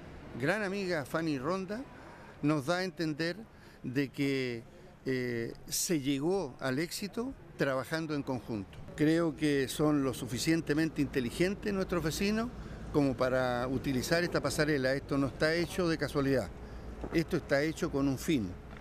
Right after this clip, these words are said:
no lamentar ninguna muerte más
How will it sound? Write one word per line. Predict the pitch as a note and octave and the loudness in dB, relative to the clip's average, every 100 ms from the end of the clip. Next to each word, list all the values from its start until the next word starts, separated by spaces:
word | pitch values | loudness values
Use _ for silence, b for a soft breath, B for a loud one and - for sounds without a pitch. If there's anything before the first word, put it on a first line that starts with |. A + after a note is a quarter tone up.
| - | 0
no | B2+ D3+ | 2 4
lamentar | F3 D#3+ C#3+ C3+ F3 F#3 G#3 - - | 4 2 0 0 0 0 -2 -12 -2
ninguna | C#3 F#3+ G3+ G#3 A#3 G3 | 2 2 2 0 2 2
muerte | F3 F3 - | 2 0 0
más | D#3 E3 | 2 2